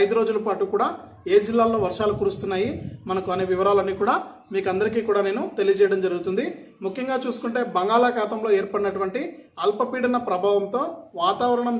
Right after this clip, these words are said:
చల్లబడమే కాకుండా పలు ప్రాంతాల్లో భారీ వర్షాలు కురిసే అవకాశం ఉందని వాతావరణ శాఖ అయితే హెచ్చరించింది. ఇక మన తెలంగాణలోని పలు జిల్లాల్లో మరి కాసేపట్లో నైరుతి రుతుపవనాలు ద్రోణి ప్రభావంతో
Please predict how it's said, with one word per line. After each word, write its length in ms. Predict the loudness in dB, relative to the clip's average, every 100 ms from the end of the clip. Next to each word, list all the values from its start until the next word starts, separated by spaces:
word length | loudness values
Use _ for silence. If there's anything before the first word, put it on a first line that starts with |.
| -2
చల్లబడమే 520 | -2 0 0 0 0 -4
కాకుండా 340 | -4 -2 -2 -2 -8 -20 _ -2
పలు 140 | 0 2
ప్రాంతాల్లో 480 | 0 2 -2 0 0 2
భారీ 200 | 4 4 0
వర్షాలు 300 | -2 -2 -2
కురిసే 200 | -4 -2 -4
అవకాశం 320 | -2 -4 -2 -2
ఉందని 220 | -2 -2 -6 -12 -18 -6
వాతావరణ 380 | 0 2 2 2 -2
శాఖ 140 | -2 -2
అయితే 140 | -4 -4
హెచ్చరించింది. 500 | -4 -4 -4 -4 -4 -6 -14 -10 -4
ఇక 100 | -2
మన 100 | -2 0 2
తెలంగాణలోని 560 | 2 2 -2 -2 -2 0
పలు 120 | -2 0
జిల్లాల్లో 340 | 2 2 2 0
మరి 120 | 0 0
కాసేపట్లో 560 | -2 -2 -4 -4 -2 -4 -4 -12 -20 _ _ _ _ _ -20 -20 -20 _ _ _ _ _ _ _ _ -10 0
నైరుతి 280 | 2 2 2
రుతుపవనాలు 540 | -2 -2 -2 0 0 -2 -2
ద్రోణి 240 | 4 4 4
ప్రభావంతో 480 | 2 4 4 2 -2